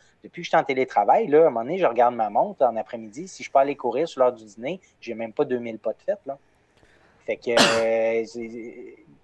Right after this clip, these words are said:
c'est ça. Fait que, tu sais, moins que sept mille cinq cents par jour, là, je suis sûr qu'il y a vraiment beaucoup de gens qui, qui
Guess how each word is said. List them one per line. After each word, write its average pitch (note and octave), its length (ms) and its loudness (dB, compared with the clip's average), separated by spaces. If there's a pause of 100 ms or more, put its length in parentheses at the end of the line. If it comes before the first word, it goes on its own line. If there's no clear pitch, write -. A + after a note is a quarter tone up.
(140)
c'est C3+ 180 -6
ça. C#3 260 4
Fait A#2+ 120 -4
que, - 80 -20
tu - 60 -20
sais, E3 280 2 (140)
moins D#3+ 340 2
que E3 100 -2
sept - 240 -6
mille D#3+ 160 -4
cinq C#3+ 200 -4
cents D3+ 160 -2
par B2 180 4
jour, E3+ 220 -2
là, D3+ 100 0
je C#3+ 80 -6
suis - 140 -20
sûr D#3 160 -8
qu'il C3 80 -6
y - 20 -2
a G#2 40 -10 (220)
vraiment C3 280 -2
beaucoup C3 340 -10
de A#2 60 -14
gens C3+ 200 -4
qui, - 180 -20
qui F#2 60 -20